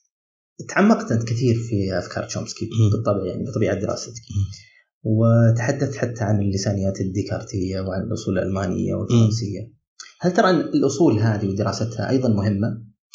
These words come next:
Speaker 2: أنا أعتقد مهمة، نعم. لأن،
Speaker 1: نعم.
Speaker 2: لأن، لأن مهم جدًا نعرف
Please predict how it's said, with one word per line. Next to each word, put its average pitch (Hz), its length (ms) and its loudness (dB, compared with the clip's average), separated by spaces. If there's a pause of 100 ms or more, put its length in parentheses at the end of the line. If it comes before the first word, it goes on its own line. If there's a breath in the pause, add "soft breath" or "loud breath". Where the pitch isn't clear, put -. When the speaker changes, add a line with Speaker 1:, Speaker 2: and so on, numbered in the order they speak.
(480 loud breath)
Speaker 2:
أنا 104 100 4
أعتقد 101 280 0
مهمة، 127 320 4
نعم. 117 300 2 (380 loud breath)
لأن، 113 200 4
Speaker 1:
نعم. 151 200 2 (100)
Speaker 2:
لأن، 139 380 2 (720 loud breath)
لأن 123 600 2
مهم 170 360 6
جدًا 196 300 2
نعرف 160 380 2